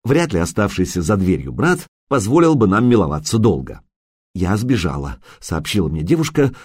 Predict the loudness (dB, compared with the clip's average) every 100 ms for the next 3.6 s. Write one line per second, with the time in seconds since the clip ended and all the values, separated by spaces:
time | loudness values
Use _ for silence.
0 | -18 -10 -2 0 0 -2 -4 -6 -2 -2
1 | 0 0 0 -2 -10 -4 -2 -2 0 0
2 | 2 0 2 0 0 -6 -8 0 2 4
3 | 2 2 0 -2 -10